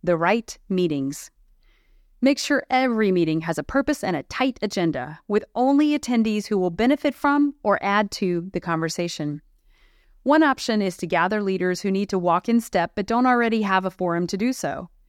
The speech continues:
Keep that meeting lean and high level, use a timer, and set the expectation that its intent is to uncover, not solve, problems.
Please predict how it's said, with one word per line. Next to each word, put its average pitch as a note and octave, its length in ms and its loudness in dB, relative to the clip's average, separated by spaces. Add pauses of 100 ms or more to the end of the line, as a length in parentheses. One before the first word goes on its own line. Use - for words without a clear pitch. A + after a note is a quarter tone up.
(420)
Keep D#4 240 0
that C4+ 180 4
meeting G#3+ 400 2
lean D3+ 520 -2
and F3+ 100 -2
high G#3+ 240 2
level, E3+ 500 0 (120)
use A3+ 220 0
a A#3 60 2
timer, F#3+ 600 -2
and F#3+ 180 -2
set - 300 -2
the B3+ 140 2
expectation G#3 680 0
that F3 140 0
its F3+ 160 -4
intent A3 500 0
is F#3 140 -4
to A3 180 -4
uncover, G#3 640 -2 (340)
not F#3 320 0
solve, F3 540 0
problems. D#3 640 0